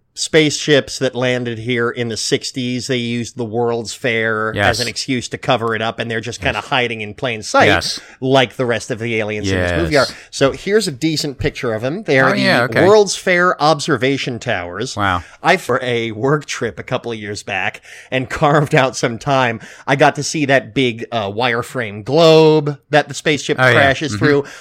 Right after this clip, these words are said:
Speaker 1: I got to take <clears throat> pictures with the towers. They're not, they weren't in great shape, when I saw them, but still a lot of fun to see. I, I always love it when a movie will make something very ordinary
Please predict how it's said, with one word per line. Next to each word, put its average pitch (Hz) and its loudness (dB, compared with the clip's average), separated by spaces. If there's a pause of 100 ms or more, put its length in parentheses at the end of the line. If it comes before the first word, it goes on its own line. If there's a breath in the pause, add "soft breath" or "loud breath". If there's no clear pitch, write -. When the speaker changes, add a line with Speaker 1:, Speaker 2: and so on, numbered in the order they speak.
(100)
Speaker 1:
I 120 0
got 120 2
to 110 -16
take - -2
<clears throat> - -6
pictures 110 -8
with 107 -10
the 101 -16
towers. 156 0
They're 107 -8 (180)
not, 139 -6
they 208 2
weren't 311 0
in 185 -2
great 131 2
shape, 87 -8 (380 soft breath)
when 113 -6
I 104 -6
saw 98 -4
them, 98 -10 (100)
but 113 -6
still 123 -2
a 117 -4
lot 110 -2
of 98 -10
fun 95 -10
to 95 -10
see. 98 -10 (500 loud breath)
I, 151 6
I 165 6
always 190 6
love 170 6
it 156 -2
when 123 -2
a 120 -2
movie 123 -2
will 110 -2
make 113 -6 (440)
something 120 -2
very 117 -2
ordinary 120 -2